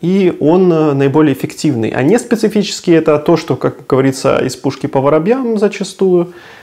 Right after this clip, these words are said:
э, и то, м, чем организм борется, пока нет специфического. То есть надо каким-то образом защищаться, но мы пока не знаем, что это за новая инфекция, и надо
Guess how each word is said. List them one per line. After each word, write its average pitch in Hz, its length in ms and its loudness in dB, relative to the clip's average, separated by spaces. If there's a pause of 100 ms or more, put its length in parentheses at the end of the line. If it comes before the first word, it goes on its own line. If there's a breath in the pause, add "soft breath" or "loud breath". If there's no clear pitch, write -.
(120)
э, 135 300 0
и 175 260 2
то, 208 380 4
м, - 500 -4
чем 180 320 0
организм 143 500 2
борется, 170 360 2
пока 151 240 0
нет 147 180 2
специфического. 160 720 -6
То - 80 -14
есть - 160 -10
надо 131 220 0
каким-то 123 420 -2
образом 123 340 -2
защищаться, 175 640 -2
но 135 120 2
мы 185 100 4
пока 147 240 -2
не 127 120 -4
знаем, 139 260 0
что - 180 -2
это 127 220 0
за 123 100 -2
новая 123 260 0
инфекция, 160 520 -2
и - 20 2
надо 147 360 0